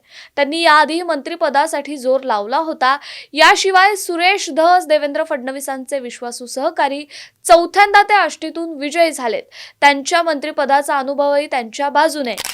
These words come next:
मंत्रिपदाच्या या स्पर्धेत सर्वात मोठं आव्हान म्हणजे मुंडे वर्सेस मुंडे. धनंजय मुंडे आणि पंकजा मुंडे यांच्यातील राजकीय स्पर्धा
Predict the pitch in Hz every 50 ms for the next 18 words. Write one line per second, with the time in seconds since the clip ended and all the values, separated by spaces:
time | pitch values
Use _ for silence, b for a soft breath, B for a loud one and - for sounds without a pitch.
0 | - - 320 339 330 330 392 440 427 415 370 381 381 403 381 392 415 403 403 392
1 | 415 415 - - 381 370 370 330 311 359 381 403 403 403 359 330 294 302 311 339
2 | 339 - 330 311 302 294 294 _ - 311 381 415 370 320 302 320 339 349 359 349
3 | 349 330 269 294 311 330 339 330 294 269 262 262 262 262 285 330 339 302 269 240
4 | 233 - - 262 269 269 - 262 254 269 254 240 214 196 - _ B B B B
5 | B B 240 302 320 349 359 370 330 381 403 381 403 392 349 320 359 359 359 359
6 | 370 381 370 320 302 285 349 330 330 359 359 359 349 330 294 294 311 311 302 269
7 | 247 285 285 269 302 294 277 262 233 220 214 - 294 294 - 359 359 370 381 370
8 | - - 349 330 311 277 277 269 302 311